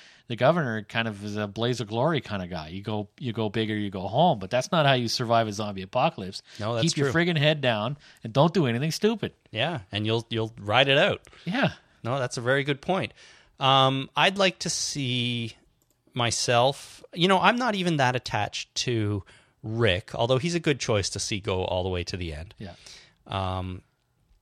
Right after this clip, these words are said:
Speaker 2: but there have been rumors that he might not survive season four. So
Speaker 1: Right.
Speaker 2: we haven't really reported on those here, but it's mostly because I don't really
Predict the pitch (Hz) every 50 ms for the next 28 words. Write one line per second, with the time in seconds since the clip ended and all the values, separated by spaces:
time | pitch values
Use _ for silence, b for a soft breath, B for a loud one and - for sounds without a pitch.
0 | _ _ - - - 127 131 - 196 208 247 320 320 277 156 123 139 170 170 117
1 | 98 92 - - 95 - 127 123 113 120 107 - 104 92 - - 101 95 90 90
2 | - - 101 87 87 85 - 95 90 85 - - _ _ _ - - - - 101
3 | 92 90 90 90 90 87 _ _ - 110 101 - - B B B B B B -
4 | - 135 135 139 139 135 135 120 120 113 113 110 101 95 87 - 117 113 117 135
5 | 139 143 143 147 143 147 147 - - 151 160 175 170 156 120 107 104 _ _ _
6 | _ _ _ _ - - 139 123 - - 139 123 110 - 117 104 107 101 113 107
7 | 101 98 98 101 95 95 - _ _ _ 190 123 104 98 92 92 90 90